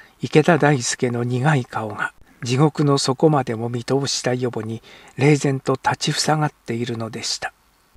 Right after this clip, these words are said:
「もう覚悟してよかろう。何もかもみんな分かってしまったのだ。」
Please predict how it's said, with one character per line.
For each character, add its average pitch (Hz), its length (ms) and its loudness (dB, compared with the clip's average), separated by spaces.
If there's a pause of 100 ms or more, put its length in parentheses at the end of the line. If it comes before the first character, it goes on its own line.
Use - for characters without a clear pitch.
(160)
「も 113 440 -4
う 127 100 -12
覚 - 320 0
悟 117 180 0
し - 140 -2
て 123 120 -2
よ 120 200 0
か 123 140 0
ろ 117 280 -6
う。 - 280 -18
何 151 220 6
も 123 140 0
か 123 140 -2
も 131 160 4
み 139 120 2
ん 147 120 2
な 151 100 6
分 147 160 6
か 165 120 2
っ - 40 0
て - 160 0
し - 140 0
ま 120 100 0
っ 127 100 -8
た 120 160 -4
の 117 100 -4
だ。」 - 140 -12